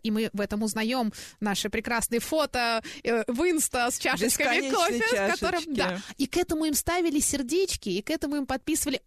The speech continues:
Speaker 1: «О, как прекрасно ты сегодня выглядела на балу». То есть, на самом деле, сама функция, она была, просто не было такой технологии, которая передает. Таким образом, мы решаем сразу две задачи.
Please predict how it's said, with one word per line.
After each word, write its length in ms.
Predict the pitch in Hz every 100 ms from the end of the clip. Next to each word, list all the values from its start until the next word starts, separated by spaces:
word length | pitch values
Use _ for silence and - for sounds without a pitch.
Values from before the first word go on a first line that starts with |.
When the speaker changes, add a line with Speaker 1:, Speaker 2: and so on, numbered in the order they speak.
| _
Speaker 1:
«О, 400 | 392 381 349 285 - - -
как 120 | 247
прекрасно 460 | - - 381 - 311
ты 60 |
сегодня 260 | - 294 269
выглядела 380 | 294 254 262 254
на 100 | 240
балу». 380 | 233 269 247 175 -
То 40 | 233
есть, 100 | 240
на 80 | 269
самом 240 | 349 320
деле, 160 | 262 247
сама 300 | - 277 269
функция, 880 | - 359 427 - - 247 202 151 -
она 240 | 220 233
была, 340 | 208 240 208 151
просто 260 | - -
не 160 | 247 254
было 160 | 247
такой 380 | 220 247 - 254
технологии, 580 | - 202 220 247 392 359
которая 340 | 220 208 262
передает. 480 | 233 226 208 185 - - - - - - - - - _ _ -
Таким 300 | 294 - 392
образом, 340 | 480 466 359
мы 60 | 320
решаем 260 | 349 359 320
сразу 220 | 294 240
две 140 | 240 240
задачи. 480 | 220 175 - -